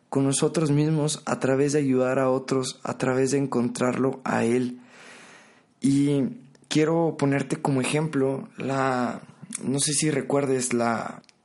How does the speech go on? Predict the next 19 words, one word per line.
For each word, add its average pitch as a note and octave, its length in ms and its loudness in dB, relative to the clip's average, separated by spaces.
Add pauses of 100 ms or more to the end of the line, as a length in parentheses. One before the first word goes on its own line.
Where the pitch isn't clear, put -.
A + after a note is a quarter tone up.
la B2+ 200 0
parábola C3+ 500 2
del C3 200 2
buen D3 220 0
samaritano. B2+ 840 -2 (600)
Había D3 360 0
una E3 260 -2
persona C#3+ 640 -2 (140)
que A#2+ 420 0
iba D3+ 480 0
saliendo C3+ 600 0
de C3+ 100 0
Jerusalén A#2+ 800 -2 (760)
y C3 360 -2 (160)
en C#3 160 0
el B2 160 -2
camino D3 580 0
es B2 320 0
asaltada, C#3 800 -2